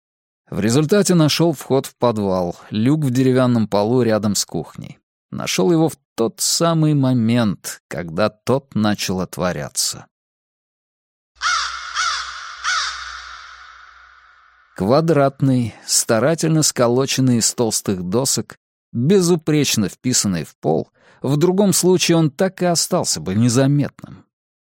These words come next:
Люк едва приподнялся, открыв чью-то голову, и не было времени на что-то сложное.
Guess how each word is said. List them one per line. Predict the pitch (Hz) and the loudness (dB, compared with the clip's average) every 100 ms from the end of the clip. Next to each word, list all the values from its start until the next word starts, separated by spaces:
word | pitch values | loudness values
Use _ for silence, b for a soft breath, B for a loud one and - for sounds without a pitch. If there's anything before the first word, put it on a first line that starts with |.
| _ _ | _ _
Люк | 95 123 208 185 | -2 2 2 2
едва | 202 185 190 196 | 0 2 0 0
приподнялся, | 196 180 175 170 165 160 104 - 76 | 0 -2 -2 -2 0 0 0 0 -4
открыв | 78 - 139 - | -6 -2 -2 0
чью-то | - 139 110 | -2 0 -2
голову, | 92 143 160 104 85 | 0 0 2 0 0
и | 98 | 0
не | 120 147 196 | 2 0 0
было | 208 202 | 0 0
времени | 202 196 170 110 | 2 2 2 2
на | 98 90 | 2 -2
что-то | - 104 113 | -2 -2 -2
сложное. | - 135 151 82 - - | -2 0 -2 -4 -12 -16